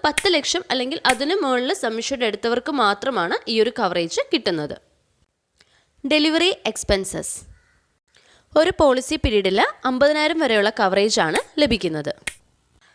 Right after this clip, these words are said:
പോളിസി എടുത്ത് ഒരു വർഷത്തെ വെയിറ്റിംഗ് പീരീഡിന് ശേഷമാണ് ഈ കവറേജ് കിട്ടുന്നത്.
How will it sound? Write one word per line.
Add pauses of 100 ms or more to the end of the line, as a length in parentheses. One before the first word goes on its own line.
പോളിസി
എടുത്ത് (120)
ഒരു
വർഷത്തെ
വെയിറ്റിംഗ്
പീരീഡിന്
ശേഷമാണ്
ഈ
കവറേജ്
കിട്ടുന്നത്.